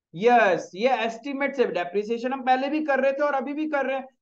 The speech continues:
बस तरीका बदल दिया। आई बात समझ में? Is it clear? पहले आपके organization में normal काम होता था,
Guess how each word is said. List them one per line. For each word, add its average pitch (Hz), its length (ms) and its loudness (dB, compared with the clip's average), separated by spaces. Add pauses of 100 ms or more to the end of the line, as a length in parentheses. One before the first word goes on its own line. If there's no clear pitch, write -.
बस 285 160 -2
तरीका 240 600 2
बदल 233 320 0
दिया। 180 340 -8 (240)
आई 214 180 -2
बात 262 200 -2
समझ 262 280 -6
में? 302 300 -6 (2250)
Is 214 160 0
it 269 220 -4
clear? 277 480 2 (200)
पहले 240 340 6
आपके 247 400 2
organization 247 1000 0
में 226 360 -6 (100)
normal 240 460 0
काम 262 260 0
होता 254 300 2
था, - 360 -4